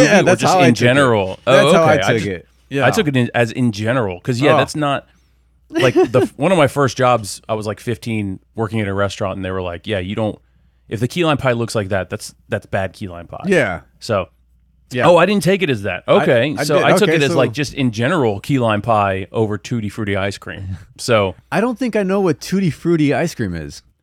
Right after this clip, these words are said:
Speaker 2: I don't know that it's even around anymore. I feel like it's a, uh, obviously, f-, like, it's got, like, fruit chunks in it, maybe, or,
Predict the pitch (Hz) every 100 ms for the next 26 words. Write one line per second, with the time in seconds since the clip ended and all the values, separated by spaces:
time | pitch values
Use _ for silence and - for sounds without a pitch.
0 | _ _ _ _ - 196 269 262 226 180
1 | 175 165 147 107 104 135 135 110 95 92
2 | 98 175 214 185 156 - 123 - 117 110
3 | 101 92 - _ _ _ _ _ _ _
4 | _ 123 139 139 135 113 - - 120 -
5 | 123 175 151 - - - 131 151 - -
6 | 110 127 160 - - 175 180 - 156 175
7 | 190 185 - 113 107 101 98